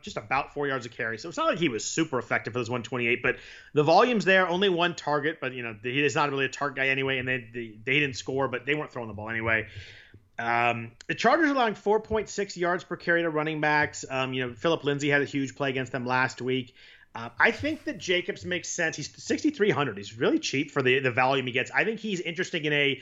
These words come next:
a Chargers-Raiders stack where you play something like Herbert with Keenan Allen or Mike Williams, and you kinda come back with somebody. I think coming back with Jacobs is an interesting play. I think it's a game that, uh, is gonna have a lot of points. I mentioned that earlier. I think it's gonna, a game that's gonna go over the number. Um,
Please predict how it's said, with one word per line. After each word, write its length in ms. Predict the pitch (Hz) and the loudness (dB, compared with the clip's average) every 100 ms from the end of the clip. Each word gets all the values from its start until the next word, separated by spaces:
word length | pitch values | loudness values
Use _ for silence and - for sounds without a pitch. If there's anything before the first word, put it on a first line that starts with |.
| - - - | -10 -10 -6
a 80 | 139 | -4
Chargers-Raiders 960 | - 165 160 139 151 117 127 131 127 | -2 2 2 2 -2 0 -2 -2 -4
stack 460 | - - 135 113 - | -6 -4 -2 -2 -4
where 100 | 120 | -10
you 60 | 120 | -6
play 220 | - 139 | -2 -2
something 260 | - 143 | -2 -4
like 240 | 127 123 110 - - - | -2 -2 -2 -10 -20 -8
Herbert 500 | - 165 151 160 135 | 0 2 2 2 0
with 260 | 135 - | 0 -2
Keenan 240 | - 165 143 | -4 -2 2
Allen 300 | 135 135 131 | 4 2 0
or 40 | |
Mike 240 | 131 131 | -2 -2
Williams, 300 | 131 131 127 | -2 -4 -4
and 80 | 117 | -8
you 80 | 123 | -6
kinda 200 | 143 135 | -4 -2
come 200 | - 127 | -4 -2
back 300 | 117 131 - | 0 0 -2
with 80 | 143 | -6
somebody. 500 | 160 151 156 180 185 - - | -6 -2 0 0 -4 -14 -10
I 60 | 147 | -2
think 140 | 240 | 0
coming 180 | 254 269 | 0 4
back 220 | 185 180 | 4 4
with 100 | 160 | 0
Jacobs 360 | 123 147 143 110 | 0 0 -2 -8
is 80 | 117 | -10
an 40 | |
interesting 320 | 135 127 123 | -10 -10 -12
play. 200 | 110 123 | -8 -8
I 40 | 107 | -6
think 140 | 127 | -8
it's 80 | 127 | -8
a 40 | |
game 280 | 131 143 143 | 2 4 6
that, 200 | 143 135 | 2 2
uh, 60 | 139 | 0
is 220 | 139 131 | -2 -2
gonna 160 | 143 131 | 0 2
have 140 | 143 | 0
a 60 | 143 | 0
lot 140 | 135 | -2
of 80 | 131 | -4
points. 320 | 135 135 131 | -10 -10 -8
I 40 | |
mentioned 260 | 123 127 131 | -8 -8 -6
that 80 | 123 | -4
earlier. 180 | 123 120 | -2 -2
I 60 | |
think 120 | 127 | -2
it's 120 | 131 143 | -2 -2
gonna, 100 | 117 | -2
a 40 | |
game 120 | 120 | -4
that's 140 | 117 113 | -4 -4
gonna 100 | 113 | -4
go 120 | 117 | 0
over 260 | 120 117 | 0 0
the 80 | 117 | 0
number. 400 | 113 117 117 117 - - - - | 0 2 2 0 -2 -18 -20 -10
Um, 400 | 107 110 107 104 | -4 -2 -4 -8